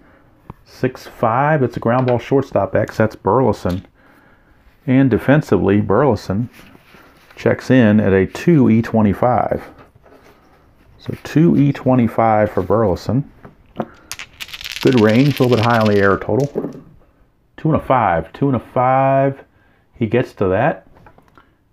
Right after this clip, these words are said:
E twenty-five and a fifteen.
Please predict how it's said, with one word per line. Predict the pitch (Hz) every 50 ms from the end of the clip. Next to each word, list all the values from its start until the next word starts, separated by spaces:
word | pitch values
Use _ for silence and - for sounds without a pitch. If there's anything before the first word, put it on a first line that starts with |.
| _ -
E | 123 147 147
twenty-five | - - 131 139 139 143 139 - 131 131 131 131 131 131 131 131 127 160 -
and | - 107 107 113 110 -
a | - 101 101 98 95 - - - - -
fifteen. | 143 143 143 - - - - 160 165 156 139 104 87 82 80 82